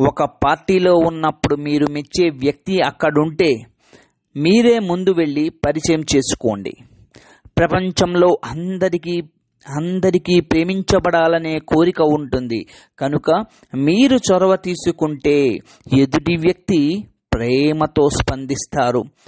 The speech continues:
ఒకవేళ అతను ముభావంగా ఉన్నాడనుకోండి, మీకు పోయిందేమీ లేదు.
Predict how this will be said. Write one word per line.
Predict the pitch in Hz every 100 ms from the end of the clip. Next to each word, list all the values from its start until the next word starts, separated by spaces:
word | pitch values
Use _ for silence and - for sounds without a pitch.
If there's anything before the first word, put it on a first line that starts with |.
| _ 131
ఒకవేళ | 135 165 147 170 208 160 151 - -
అతను | - 220 202 156 180 - - -
ముభావంగా | 139 143 165 202 226 226 226 220
ఉన్నాడనుకోండి, | 165 165 190 196 175 170 160 156 147 131 127 _ _ -
మీకు | 156 202 208 202
పోయిందేమీ | - 202 262 277 262 202 226 233 240
లేదు. | 214 214 196